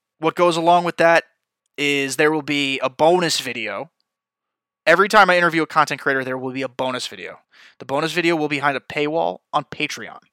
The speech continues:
I do this podcast for fun, but to support the podcast and to support what I'm doing, you can become a member on Patreon.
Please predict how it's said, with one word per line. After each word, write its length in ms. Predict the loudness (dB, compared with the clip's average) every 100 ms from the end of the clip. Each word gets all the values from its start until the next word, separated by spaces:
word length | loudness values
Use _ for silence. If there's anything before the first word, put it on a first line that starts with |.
| _ _ _ _ _ _ _ _ _ _ _ _ _ _ _ _ _ -6
I 100 | -4
do 120 | 0
this 140 | -2 2
podcast 500 | 2 4 4 0 0
for 80 |
fun, 380 | -2 2 2 0 _ _ _ _ _ _ _ _ _ _ _ _ _ _ _ 2
but 220 | 2 2 _ _ _ _
to 100 | -10
support 400 | -8 -6 -2 -2
the 40 | 0
podcast 540 | 4 4 4 0 0
and 100 | -10 -12
to 80 |
support 340 | -12 -6 -4 0
what 80 | -2
I'm 120 | -2
doing, 220 | -6 -6
you 80 | -8
can 220 | -6 -6
become 240 | -4 -6
a 60 | -4
member 260 | -4 -2 -2
on 80 |
Patreon. 560 | -2 -6 -6 -8 -8 -10